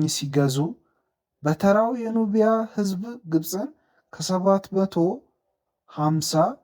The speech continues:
እስከ ስድስት መቶ ሠላሳ ሦስት ከውልደት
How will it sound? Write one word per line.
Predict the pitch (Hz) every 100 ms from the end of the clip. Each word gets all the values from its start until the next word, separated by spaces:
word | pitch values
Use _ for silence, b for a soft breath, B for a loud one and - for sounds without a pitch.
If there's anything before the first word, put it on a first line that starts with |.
| _
እስከ | - - 151
ስድስት | - 151 151 180
መቶ | 175 165 160
ሠላሳ | 160 139 135 135
ሦስት | - 170 - - _ _ _ 135 139 - _ _ _ _ _ -
ከውልደት | 143 135 131 139 151 143 147